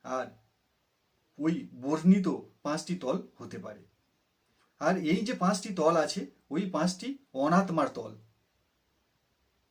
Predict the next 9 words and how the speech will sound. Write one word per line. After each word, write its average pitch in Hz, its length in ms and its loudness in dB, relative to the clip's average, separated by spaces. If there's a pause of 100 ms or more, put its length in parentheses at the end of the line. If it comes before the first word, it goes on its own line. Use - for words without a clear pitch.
মানে 240 140 -2
অবস্থা। 143 600 -6 (760)
এই 175 180 0
পাঁচটি 185 400 0
তলে 170 360 -2 (120)
অহংকার 185 420 4
বেঁচে 156 340 -4
থেকে 135 260 -8
যায়, 123 240 -8